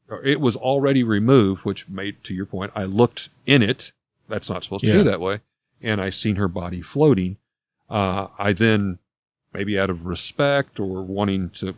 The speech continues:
Speaker 1: to keep it, you know, put the lid on it. So that took care of that
Speaker 2: Yeah.
Speaker 1: whole, you know, hoopla that was going on. Well, she, she didn't do that herself.
Speaker 2: Yeah, and, and
Speaker 1: You know?
Speaker 2: that's the thing. And,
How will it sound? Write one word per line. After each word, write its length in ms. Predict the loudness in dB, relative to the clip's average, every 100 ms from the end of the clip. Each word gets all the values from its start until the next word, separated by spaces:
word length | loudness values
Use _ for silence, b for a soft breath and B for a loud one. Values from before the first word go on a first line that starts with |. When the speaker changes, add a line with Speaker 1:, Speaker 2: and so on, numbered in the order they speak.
| _
Speaker 1:
to 100 | -14
keep 340 | -6 0 2 2
it, 100 | -4 _ _
you 100 | -8
know, 140 | -8 -10 _ _ _
put 180 | 2 4
the 80 | 4
lid 240 | 4 2 0
on 260 | -4 -4 -6
it. 180 | -12 _ _ _ -2
So 160 | 2
that 200 | 2 0
took 200 | -4 -2
care 240 | 2 2 4
of 100 | 4
that 160 | 4
Speaker 2:
Yeah. 80 | 6
Speaker 1:
whole, 440 | 6 6 2 0 _ _ _ _ _ _ -2
you 140 | 0
know, 400 | 2 2 2 -2 _ _ _ _ 2
hoopla 460 | 2 4 4 4 4
that 100 | 2
was 160 | -2 0
going 260 | 2 2
on. 340 | 2 0 -2 -2
Well, 140 | -6
she, 280 | -4 -6 -8 _
she 200 | -6 -4
didn't 240 | -2 -4 -8
do 140 | -8
that 180 | -8 -10
herself. 500 | -12 -12 -14 -14 -4
Speaker 2:
Yeah, 280 | 6 6 8
and, 120 | 4
and 100 | 2
Speaker 1:
You 60 | 4
know? 60 | 4
Speaker 2:
that's 180 | 2
the 220 | 0 0 2
thing. 380 | 0 -4 -8 -6
And, 220 | -8